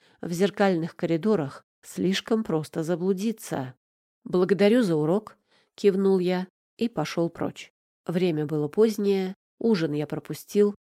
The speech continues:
Когда у нас с профессором Айденсом были тренировки в зеркальной магии, мы часто забывали о времени, но это действительно было безумно интересно.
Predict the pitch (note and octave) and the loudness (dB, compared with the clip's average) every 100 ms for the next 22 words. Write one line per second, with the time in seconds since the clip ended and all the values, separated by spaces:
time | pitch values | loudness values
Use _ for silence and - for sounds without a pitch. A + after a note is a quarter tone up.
0 | _ _ - F#3+ F3 F3+ F3 F3 - - | _ _ -6 -4 0 0 2 -2 -4 -6
1 | E3+ F#3 F3 - E3+ E3+ E3+ D3+ C#3+ C#3+ | -4 -2 -2 -2 -2 0 -2 -2 -6 -8
2 | - D#3+ E3 D#3+ - E3 E3 G#3 A3 - | -6 -2 -2 -2 -4 -2 0 0 -2 -6
3 | D3 D3 D#3+ E3+ D#3 D#3+ E3+ F3+ C#3+ C#3+ | -4 -4 -4 -4 -2 -2 -2 -2 -2 -4
4 | C#3 C#3 - _ - F3+ - A3 A3 G#3+ | -4 -6 -10 _ -2 -2 2 0 0 -4
5 | F3 D#3+ E3 F3 E3 E3+ D#3+ D#3+ C#3+ C3 | -4 -2 0 0 0 -2 -2 -4 -4 -6
6 | B2 - _ _ - D#3 D3+ D#3 C#3+ D3+ | -10 -12 _ _ -4 -2 -2 -4 -6 -6
7 | - E3+ F#3+ B3 A#3+ A#3+ A#3 A3+ G#3+ A3 | -4 -2 0 0 0 0 2 2 2 0
8 | G#3+ A3+ G#3 G3+ G3+ G3+ A3 D3+ A#2+ - | 0 0 2 2 0 0 0 0 -2 -14
9 | - | -18